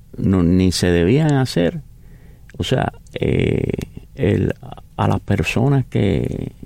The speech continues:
que se les hizo no eran las indicadas que había que hacerle esas preguntas. Entonces,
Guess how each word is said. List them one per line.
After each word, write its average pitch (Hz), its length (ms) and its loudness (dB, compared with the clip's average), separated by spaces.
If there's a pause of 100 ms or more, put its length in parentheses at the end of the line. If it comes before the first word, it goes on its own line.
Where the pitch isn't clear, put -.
(140)
que - 120 -2
se 110 160 -2
les 107 180 2
hizo - 360 -2 (420)
no 101 260 4
eran 98 200 2
las 92 140 2
indicadas - 680 -2 (200)
que - 140 -8 (400)
había - 280 0
que - 160 -6
hacerle - 440 -10 (960)
esas - 300 -2
preguntas. - 560 -4 (880)
Entonces, 139 600 2